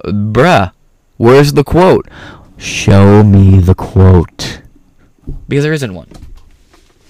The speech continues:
A statement original pri-, uh, a statement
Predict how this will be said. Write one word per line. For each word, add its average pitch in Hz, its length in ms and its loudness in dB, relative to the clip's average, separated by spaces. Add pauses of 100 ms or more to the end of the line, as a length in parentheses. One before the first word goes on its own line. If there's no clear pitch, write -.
(1080)
A - 80 -10
statement 151 480 -6
original 120 360 -8
pri-, 156 500 -4 (120)
uh, 104 460 -4
a 117 120 -8
statement 151 560 -4